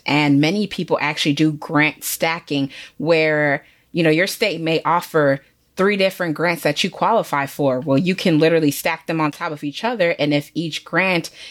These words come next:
is four thousand dollars, well, that's twelve thousand dollars going towards the cost of, you know, acquiring your home. So that can make a huge difference for many of us. Now, if you have looked at grants in the past,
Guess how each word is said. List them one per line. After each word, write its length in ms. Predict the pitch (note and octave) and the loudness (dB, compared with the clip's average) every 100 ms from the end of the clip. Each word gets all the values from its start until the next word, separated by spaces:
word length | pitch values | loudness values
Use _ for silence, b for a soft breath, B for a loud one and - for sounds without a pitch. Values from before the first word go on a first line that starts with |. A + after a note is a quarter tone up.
| B | B
is 220 | D#3 C#3+ | 0 0
four 300 | - F3+ D#3+ | -2 0 0
thousand 380 | D#3+ D3+ C#3+ C3+ | 2 -2 0 0
dollars, 440 | E3+ G3+ E3 C3+ | 0 -2 -2 -2
well, 120 | E3 G3 | 0 0
that's 200 | E3+ - | 0 -2
twelve 220 | G3+ F3+ | -2 0
thousand 320 | F3+ D#3+ C#3+ | -2 -2 -2
dollars 420 | E3 G3+ D#3 C3 | -2 -2 -2 -4
going 320 | - D#3 D3 | 0 2 2
towards 300 | C#3+ E3 D3 | 2 0 -2
the 100 | - | -4
cost 360 | - D#3+ C#3+ D#3 | -4 -2 -2 -2
of, 180 | C#3 - b b | -2 -4 b b
you 100 | F#3+ | 0
know, 220 | E3 C#3+ - _ | 2 2 -2 _
acquiring 400 | D#3 G3 F3 C#3+ | -4 -2 0 -2
your 140 | C#3 | -2
home. 480 | C3+ D#4+ F4+ E3+ A#2+ B B | -2 0 4 2 0 B B
So 160 | - E3+ | -2 2
that 340 | E3 G#3 A3+ | 2 0 -4
can 320 | - E3 C#3+ | -2 2 4
make 300 | C#3+ C#3 - | 4 0 0
a 360 | F#3 C#3 G3 - _ | -2 0 -2 -6 _
huge 520 | - D4 C#4 A#3 - | 2 6 6 4 2
difference 760 | D3+ - C3+ B2+ - - - _ _ | 0 0 -2 -4 -6 -16 -20 _ _
for 480 | - F#3+ F3+ E3+ _ | -2 2 0 0 _
many 300 | D#3 E3 D#3 | 0 2 2
of 140 | C#3 C3 | 0 -2
us. 260 | A#2 - b b b b | -4 -8 b b b b
Now, 400 | G3+ G3+ A3 B3+ - _ - | -2 -2 -2 -6 -14 _ 0
if 340 | G3+ G#3 - | 0 0 0
you 140 | A3+ | 2
have 320 | A3+ G3 F#3+ D#3+ | 2 0 -2 -4
looked 320 | D3 - - | -4 -4 -2
at 180 | A#3 G#3+ | -4 -2
grants 320 | F3+ F#3 - | 0 0 -2
in 80 | G3 | -4
the 100 | - | -4
past, 540 | - E3 C3+ C#3+ | -6 -4 -4 -6